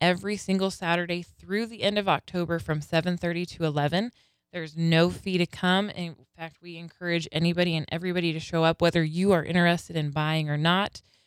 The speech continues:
The market has turned into a wonderful gathering place in downtown Hays, and it's exactly what we envisioned when it opened seven years ago. Um, there's free coffee. There's always something happening, whether it's an arts and craft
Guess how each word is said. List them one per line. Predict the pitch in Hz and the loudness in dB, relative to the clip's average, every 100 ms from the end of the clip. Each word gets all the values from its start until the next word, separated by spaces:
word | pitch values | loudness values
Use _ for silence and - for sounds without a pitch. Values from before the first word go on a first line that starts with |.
| _ _ | _ _
The | 175 | -4
market | 170 165 190 - 226 | 0 0 0 -2 -4
has | - 180 - | -2 -4 -4
turned | - 175 160 | -2 0 2
into | 160 - - 151 147 | 0 -2 0 2 2
a | 156 151 | 0 -2
wonderful | 143 151 151 160 160 160 | -4 -2 0 0 -2 -2
gathering | 160 147 139 151 147 | -2 -2 -4 -6 -10
place | - 143 139 | -8 -8 -8
in | 147 | -12
downtown | 139 135 135 135 139 | -10 -12 -12 -12 -10
Hays, | 143 139 | -8 -8
and | 135 | -10
it's | 135 151 | -10 -10
exactly | 147 143 165 151 - 175 165 175 _ _ _ _ | -10 -4 -4 -4 -6 -4 -4 -6 _ _ _ _
what | 170 165 165 - | 0 4 4 2
we | 160 | -2
envisioned | 156 147 151 143 143 147 - | -2 0 -2 -2 -8 -12 -12
when | 156 147 | -10 -8
it | - | -8
opened | 147 147 147 | -8 -10 -8
seven | 147 147 143 | -6 -6 -6
years | 135 147 | -8 -8
ago. | 147 139 131 139 _ _ _ _ - | -4 -2 -2 -6 _ _ _ _ -4
Um, | 160 151 143 135 127 127 143 _ | 0 2 2 0 -4 -8 -16 _
there's | 156 151 | -2 -2
free | - 160 139 | -6 -8 -8
coffee. | - - 208 202 - 185 180 - | -4 4 6 4 0 -2 -2 -6
There's | 156 151 - | -6 -8 -4
always | 165 180 180 165 | 2 4 4 2
something | 170 156 156 | 0 0 -2
happening, | 156 156 156 156 | -2 -4 -6 -8
whether | 147 143 131 | -8 -10 -12
it's | - | -18
an | 127 | -12
arts | 143 156 | -10 -10
and | 147 | -12
craft | - 135 131 | -6 -6 -6